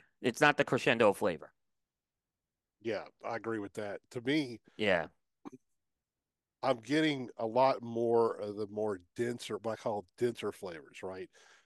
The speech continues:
Speaker 2: So
Speaker 1: Yeah.
Speaker 2: a lot of this earthiness, the natural tobacco is still there, but it's not as sweet as it was originally. And I'm not
Speaker 1: Not as
Speaker 2: gonna get
Speaker 1: sweet, yeah.
Speaker 2: sweetness. Um,
Speaker 1: Yeah.
Speaker 2: but mostly what I'm getting is really the wood and the earth. And
Speaker 1: Yeah.
Speaker 2: like before, it's almost like a cedar,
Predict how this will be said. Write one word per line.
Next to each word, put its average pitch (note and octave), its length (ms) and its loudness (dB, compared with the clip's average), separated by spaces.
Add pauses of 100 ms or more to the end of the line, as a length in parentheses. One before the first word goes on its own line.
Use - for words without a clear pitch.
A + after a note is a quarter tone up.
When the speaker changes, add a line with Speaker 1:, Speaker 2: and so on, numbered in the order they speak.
(140)
Speaker 2:
So B2+ 380 4
Speaker 1:
Yeah. G2 100 6
Speaker 2:
a A2 40 -4
lot B2+ 280 2
of C#3 160 2 (100)
this A#2 320 -6
earthiness, B2 800 -2 (360)
the A2+ 100 -4
natural B2+ 440 -2
tobacco A#2+ 720 0
is A2 100 -4
still A#2+ 280 -2
there, A#2 240 0
but G#2+ 140 -2
it's - 120 -8
not A2+ 100 -2
as A#2+ 120 0
sweet E3+ 420 -8 (100)
as A2+ 220 -4
it G2+ 100 -2
was G#2+ 300 -2
originally. G#2 560 -6
And F2+ 100 -16
I'm G#2+ 180 -4
not C#3 120 8
Speaker 1:
Not C#3+ 60 8
as B2 60 4
Speaker 2:
gonna A#2+ 60 0
get E3 140 8
Speaker 1:
sweet, C3 120 4
yeah. A#2+ 280 8
Speaker 2:
sweetness. - 260 -12 (640)
Um, G2+ 420 -6 (240)
Speaker 1:
Yeah. G#2+ 220 2
Speaker 2:
but B2+ 100 2
mostly D#3 400 2
what C#3+ 140 4
I'm A#2+ 180 2
getting D3 280 0
is A2+ 180 -4
really C3+ 280 0
the B2+ 120 4
wood G#2+ 420 2
and B2 160 -4
the G#2 100 -4
earth. G#2 460 0 (560)
And C3 400 0 (400)
Speaker 1:
Yeah. A2+ 140 6
Speaker 2:
like G#2 80 6
before, E3 380 4
it's A2+ 120 2
almost C#3+ 240 4
like C3 120 -2
a G#2+ 80 -4
cedar, B2+ 500 -6